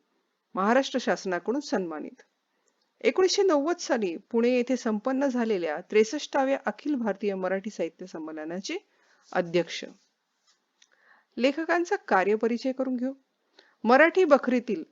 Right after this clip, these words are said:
फारसीचे स्वरूप या विषयावर संशोधन, प्राचीन मराठी व हिंदी साहित्याचे संशोधन हा त्यांचा विशेष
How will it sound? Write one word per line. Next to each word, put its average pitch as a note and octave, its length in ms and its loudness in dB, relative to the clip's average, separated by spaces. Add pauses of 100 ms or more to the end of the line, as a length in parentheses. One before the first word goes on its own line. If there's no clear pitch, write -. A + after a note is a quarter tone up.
(100)
फारसीचे D4+ 600 0
स्वरूप F3+ 420 0 (260)
या A#3+ 180 6
विषयावर G#3+ 480 0
संशोधन, F3 580 -6 (640)
प्राचीन A#3+ 460 4
मराठी A#3+ 420 2
व F4 60 0
हिंदी C4 300 4
साहित्याचे F#3 560 -4
संशोधन G#3+ 640 -4 (140)
हा A#3 60 -4
त्यांचा A3+ 420 -2
विशेष A3+ 500 -4